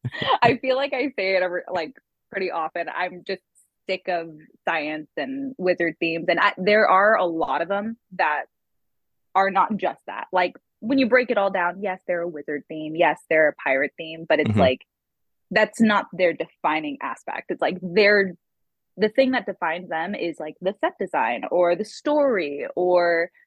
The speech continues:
Speaker 1: the characters. And it's just so much more than the theme.
Speaker 2: Mm-hmm.
Speaker 1: But when I start seeing repetitive themes to a point where I hop on Morty and I go through and it's like the room itself is just called science.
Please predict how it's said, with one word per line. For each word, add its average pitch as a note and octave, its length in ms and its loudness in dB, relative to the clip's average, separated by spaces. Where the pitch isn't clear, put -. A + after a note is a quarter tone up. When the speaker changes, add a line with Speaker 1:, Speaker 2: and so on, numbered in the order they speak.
Speaker 1:
the F#3 100 -6
characters. E3+ 800 0
And F3 220 0
it's - 180 -10
just - 240 -6
so F#3 160 0
much E3+ 220 -6
more D#3+ 240 0
than D#3 100 -8
the C#3 200 -6
theme. F3 420 -2
Speaker 2:
Mm-hmm. G2 200 -2
Speaker 1:
But G3+ 140 6
when G3 160 6
I G3 100 2
start A3 320 0
seeing G#3 220 -2
repetitive F3+ 540 -4
themes E3+ 280 -4
to G3+ 120 -2
a E3 60 -2
point D#3+ 320 -6
where D#3+ 200 2
I D#3 60 4
hop D#3+ 280 -2
on F3 220 -4
Morty E3+ 460 2
and - 180 -2
I D#3 60 -4
go E3 160 0
through D#3 360 2
and E3 180 -2
it's - 120 -12
like E3 200 -2
the F3+ 80 -2
room D#3+ 220 -6
itself C#3+ 420 -4
is D#3 80 -8
just - 300 0
called - 240 -4
science. B2+ 540 -4